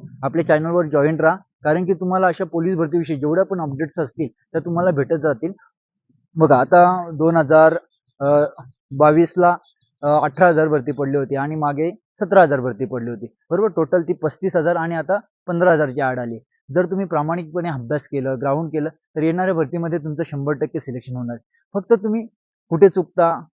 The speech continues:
कुठे, अ, तुमचं मार्क्स जातात किंवा अभ्यासामध्ये काय चुकी होते का, याच्याकडे जास्तीत जास्त लक्ष द्या. जास्तीत जास्त म्हणजे दहा ते बारा तास अभ्यास करा, ग्राउंड व्यवस्थित करा. ग्राउंड तुमचं त्रेचाळीस पंचेचाळीस आलं पाहिजे, लेखी तुमचं ने-, नव्वद प्लस गेली पाहिजे. जर असं तुम्ही असलं,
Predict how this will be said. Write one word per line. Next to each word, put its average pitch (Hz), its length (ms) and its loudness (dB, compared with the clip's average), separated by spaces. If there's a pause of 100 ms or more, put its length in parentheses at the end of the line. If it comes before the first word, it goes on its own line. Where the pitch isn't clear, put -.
(140)
कुठे, 180 240 2
अ, 156 600 8
तुमचं 160 320 -4
मार्क्स 147 280 -2
जातात 143 320 -4
किंवा 151 480 0 (340)
अभ्यासामध्ये 156 560 0
काय 156 120 0
चुकी 147 240 -4
होते 131 180 -4
का, 131 60 -6
याच्याकडे 165 400 -2
जास्तीत 151 360 -8
जास्त 156 200 -6
लक्ष 139 240 -6
द्या. 139 160 -4 (360)
जास्तीत 165 400 -4
जास्त 175 260 0
म्हणजे 143 340 -4
दहा 139 200 -4
ते 151 120 -4
बारा 143 220 2
तास 151 180 -6
अभ्यास 135 340 -10
करा, 139 200 -6 (340)
ग्राउंड 151 280 2
व्यवस्थित 160 300 -2 (100)
करा. 143 180 -2 (280)
ग्राउंड 151 340 2
तुमचं 160 200 -6
त्रेचाळीस 151 520 -4
पंचेचाळीस 139 500 -4
आलं 139 160 -2
पाहिजे, 127 300 -6 (320)
लेखी 156 220 0
तुमचं 180 320 -4
ने-, 156 260 -4
नव्वद 147 280 -2
प्लस 143 240 -6
गेली 123 220 -6
पाहिजे. 120 240 -10 (340)
जर 165 100 2
असं 170 180 2
तुम्ही 180 260 -6
असलं, 170 340 -2